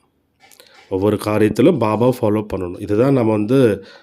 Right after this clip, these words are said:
பாபா மீது வைத்திருக்கக்கூடிய அன்பிற்கு கைமாறு சொல்றார். அப்படி பாபாவை பின்பற்றி அன்பிற்கு கைமாறு செய்யக்கூடிய தீவிர முயற்சியாளர் ஆகுக. விளக்கம்,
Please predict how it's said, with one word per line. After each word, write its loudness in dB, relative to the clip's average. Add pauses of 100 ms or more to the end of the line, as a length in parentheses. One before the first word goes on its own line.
(240)
பாபா 0
மீது 4
வைத்திருக்கக்கூடிய -4
அன்பிற்கு 0
கைமாறு -2 (140)
சொல்றார். -10 (240)
அப்படி -10
பாபாவை 0
பின்பற்றி -8 (1040)
அன்பிற்கு 2
கைமாறு 2
செய்யக்கூடிய -4 (680)
தீவிர 6
முயற்சியாளர் 2
ஆகுக. -4 (640)
விளக்கம், -6